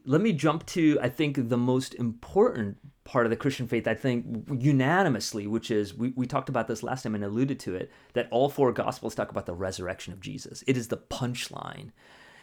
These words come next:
And so during, let me, let me just talk about during that time frame. I mean, we could talk historically to, in the life of David and all that stuff before, which was a long time ago, but long, long time ago. But the historicity of the resurrection is about two thousand years old. And there's a, probably one of the world's m-,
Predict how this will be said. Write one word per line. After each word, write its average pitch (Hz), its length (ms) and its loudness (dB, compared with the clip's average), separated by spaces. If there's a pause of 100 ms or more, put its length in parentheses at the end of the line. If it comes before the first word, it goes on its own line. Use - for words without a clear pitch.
And 139 160 2
so 135 140 6
during, 180 460 4
let 180 160 4
me, 196 80 2
let 175 120 4
me 185 60 2
just 180 180 -4
talk 170 200 -4
about 147 240 2
during 143 160 2
that 185 180 -2
time 113 220 -6
frame. 95 200 -8
I - 60 -4
mean, 127 80 -4
we 127 60 -2
could 135 120 -4
talk 131 180 -4
historically 135 580 2
to, - 160 -8
in 120 80 -2
the 107 100 -2
life 101 240 -2
of 98 140 -10
David 107 400 0
and 98 100 -6
all 101 140 -6
that 104 160 -2
stuff - 180 -10
before, 107 260 -4
which 98 160 -6
was 113 120 -8
a 104 40 -6
long 117 380 -2
time 107 220 -4
ago, 113 240 0
but 123 180 -2 (320)
long, 113 320 2
long 127 260 6
time 107 200 -2
ago. 101 200 0
But 139 160 -2
the 127 60 2
historicity 143 640 -2
of 117 80 2
the 107 80 2
resurrection 117 400 2
is 107 60 -4
about 92 200 -6
two - 120 -8
thousand 117 360 -2
years 90 180 -6
old. - 220 -10 (500)
And 135 360 0 (360)
there's 120 320 0
a, 110 280 2 (240)
probably 127 200 2
one 120 120 2
of 120 40 0
the 113 80 4
world's 117 420 2
m-, 117 420 -2